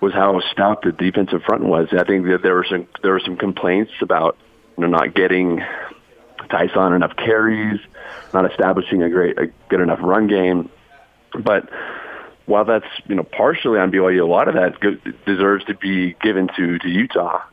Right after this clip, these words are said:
and this, and the, uh, the dominance that they always show on their defensive front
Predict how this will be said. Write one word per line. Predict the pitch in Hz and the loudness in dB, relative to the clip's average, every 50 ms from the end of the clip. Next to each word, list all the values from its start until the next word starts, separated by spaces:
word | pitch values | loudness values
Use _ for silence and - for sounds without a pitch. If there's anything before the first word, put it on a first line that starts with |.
| _ _ _ _ _ _ _ - | _ _ _ _ _ _ _ -2
and | 98 95 90 | 0 2 2
this, | 87 - - - - | 0 -2 -4 -10 -4
and | - 85 90 90 | -2 0 0 2
the, | 82 80 85 85 85 | 2 2 2 2 2
uh, | 80 78 76 80 82 | 2 2 2 2 2
the | 80 92 87 | 0 -2 0
dominance | - 87 85 92 95 98 92 90 87 87 - | 2 2 2 4 4 2 2 0 -2 -2 -2
that | 92 87 - - | -4 -4 -2 0
they | 95 95 98 95 92 87 82 82 - - - - - - - - - - - - - - | 0 2 2 2 2 0 0 -4 -8 -12 -16 -14 -14 -12 -12 -12 -12 -14 -14 -14 -10 -4
always | - - 92 - - - | -2 0 2 2 2 0
show | - - 92 90 | 2 0 2 2
on | 92 92 | 4 2
their | 90 85 | 2 2
defensive | 95 92 - 101 95 90 90 85 85 | 0 0 0 0 -2 0 -2 -4 -2
front | - 113 120 127 107 92 90 - | 0 0 2 2 2 2 0 -2